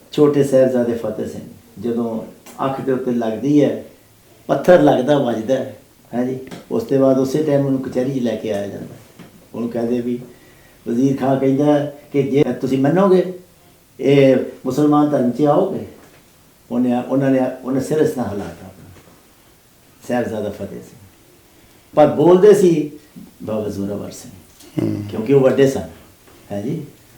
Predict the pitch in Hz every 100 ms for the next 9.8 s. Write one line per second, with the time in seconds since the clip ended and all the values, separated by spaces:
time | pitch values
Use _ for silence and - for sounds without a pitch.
0 | - 113 110 139 147 156 165 180 170 139
1 | 143 147 131 127 127 117 113 113 107 110
2 | 117 117 95 104 95 104 87 - - _
3 | - 104 101 101 101 113 113 110 104 104
4 | 98 - - - - _ _ _ _ _
5 | _ _ _ 113 135 143 180 165 135 131
6 | 120 135 135 123 143 151 120 - - -
7 | - 113 113 107 113 120 110 113 117 127
8 | 127 110 104 101 98 139 170 _ _ _
9 | _ _ - 95 110 120 110